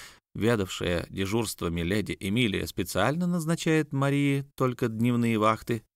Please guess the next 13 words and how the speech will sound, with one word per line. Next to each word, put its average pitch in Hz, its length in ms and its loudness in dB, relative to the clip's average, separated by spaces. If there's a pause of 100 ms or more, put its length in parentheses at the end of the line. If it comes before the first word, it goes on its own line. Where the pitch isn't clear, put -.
(140)
чтобы 92 300 -2
она 104 340 0
осталась 110 560 -2 (120)
свободна 107 640 2
по 107 200 -2
вечерам, 104 580 0 (560)
маг 85 240 -2
и 95 60 2
вовсе 156 340 0
ощутил 135 460 0
неловкость. - 800 -4 (1040)
Ненадолго, 139 600 2
впрочем. - 400 -8